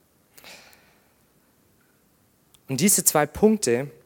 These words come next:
sind einmal wahre Gotteserkenntnis und ein aktives und lebendiges Gebetsleben.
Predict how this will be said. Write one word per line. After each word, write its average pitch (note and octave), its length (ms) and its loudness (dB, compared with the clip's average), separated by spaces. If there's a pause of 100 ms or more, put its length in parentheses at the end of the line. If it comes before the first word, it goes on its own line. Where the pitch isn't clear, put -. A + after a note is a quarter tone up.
(960)
sind - 380 -2
einmal D3 480 -4 (600)
wahre D3 600 -4
Gotteserkenntnis A2+ 1300 -8 (1300)
und D3+ 480 -6
ein B2 140 -10
aktives C#3+ 840 -6 (140)
und B2 140 -12
lebendiges A#2 540 -10
Gebetsleben. - 520 -16